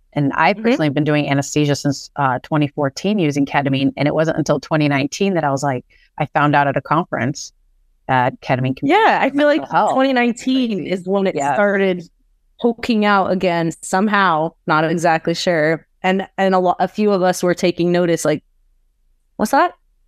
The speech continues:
Speaker 2: I was writing so much about cannabis at the time. I was looking into all these entheogenic substances. Ketamine was one of them, D M T, ayahuasca. And, you know,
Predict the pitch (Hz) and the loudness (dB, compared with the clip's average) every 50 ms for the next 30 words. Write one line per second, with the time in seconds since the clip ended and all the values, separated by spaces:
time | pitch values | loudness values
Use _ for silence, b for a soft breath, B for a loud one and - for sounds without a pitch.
0 | _ _ _ _ _ _ _ _ - 190 214 226 240 190 196 226 214 233 254 269 | _ _ _ _ _ _ _ _ -2 0 2 2 0 0 0 0 2 2 2 2
1 | 269 - - - 214 214 214 208 233 - - 196 185 170 160 - - 196 196 220 | 0 0 0 0 0 2 2 0 0 0 -2 0 0 0 0 -2 -2 0 0 2
2 | 226 190 160 - - 165 - 156 143 - - 160 156 156 151 156 156 156 b b | 2 0 0 -2 -2 -2 -2 -2 -2 -2 0 0 2 2 2 0 0 -2 b b
3 | b b b b _ _ - 175 180 185 180 180 202 202 202 - 185 190 185 185 | b b b b _ _ 0 0 2 2 0 0 0 -2 0 0 0 0 0 0
4 | 185 - - - 175 170 - 165 180 160 180 160 - - - 185 180 185 - - | -2 -2 0 0 0 2 2 2 0 0 -2 -2 -4 -4 -2 -2 -2 -2 0 0
5 | 175 170 160 151 - 151 156 170 - - - - - 165 175 170 - - - 143 | 0 0 0 0 0 0 0 -2 -4 -6 -6 -2 -2 -2 -2 -2 -4 -2 -2 -2
6 | 135 - - 127 123 113 - - - 175 180 175 170 170 170 165 160 160 156 151 | 0 0 0 0 0 -2 -2 -2 -2 0 0 0 0 0 0 0 0 0 0 2
7 | 151 151 147 127 151 151 151 151 156 143 143 151 147 147 151 139 147 151 151 151 | 0 0 0 0 0 0 0 0 0 0 0 0 0 0 0 0 0 0 0 0
8 | 156 156 - - 156 151 147 131 139 143 147 147 143 139 139 - - - 139 131 | -2 -2 -2 0 0 2 2 2 2 2 0 0 0 0 -2 -2 -4 -2 0 0
9 | 135 143 143 b b b b b b b _ _ _ _ - 160 160 160 165 170 | 0 0 -2 b b b b b b b _ _ _ _ -2 -2 0 0 0 0
10 | 165 147 139 135 139 143 143 | 0 0 0 0 0 -2 -4